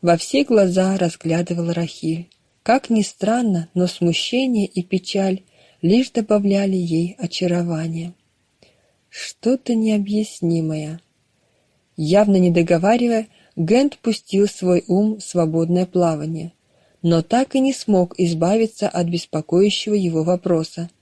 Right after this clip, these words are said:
который изводил его не только сегодняшним вечером. Что в амишах поражает в других людях желание или потребности им навредить, даже изгнать их из округа?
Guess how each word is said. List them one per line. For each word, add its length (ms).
который 440
изводил 560
его 380
не 200
только 380
сегодняшним 800
вечером. 560
Что 340
в 80
амишах 600
поражает 600
в 40
других 420
людях 360
желание 560
или 320
потребности 800
им 280
навредить, 640
даже 500
изгнать 600
их 180
из 200
округа? 560